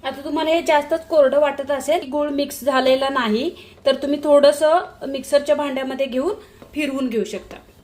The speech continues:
आता मी तुम्हाला दाखवते वाटलंस, एकदा फिरवून घ्यायचं, अगदी थोडंसं.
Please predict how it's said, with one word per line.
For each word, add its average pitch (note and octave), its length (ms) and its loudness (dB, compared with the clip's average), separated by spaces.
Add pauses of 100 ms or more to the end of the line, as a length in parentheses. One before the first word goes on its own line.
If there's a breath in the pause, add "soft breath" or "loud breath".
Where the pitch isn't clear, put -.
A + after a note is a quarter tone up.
(300)
आता B3+ 200 -8
मी B3+ 100 -8
तुम्हाला C4+ 280 -10
दाखवते C#4 480 -2
वाटलंस, A3+ 440 -2 (760)
एकदा G#3+ 360 -10
फिरवून G#3+ 300 -8
घ्यायचं, A3 380 -14 (2500)
अगदी B3+ 280 -6
थोडंसं. B3+ 500 0